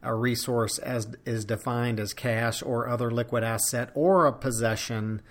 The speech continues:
that could be converted to cash. So if somebody owns some raw land or rental property, for example,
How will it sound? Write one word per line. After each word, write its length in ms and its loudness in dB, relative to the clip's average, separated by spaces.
that 240 0
could 160 -2
be 200 0
converted 800 2
to 100 -4
cash. 580 -2
So 280 0
if 100 -2
somebody 580 2
owns 480 0
some 300 -2
raw 320 4
land 680 -2
or 220 -2
rental 380 -2
property, 520 -4
for 280 -4
example, 520 -4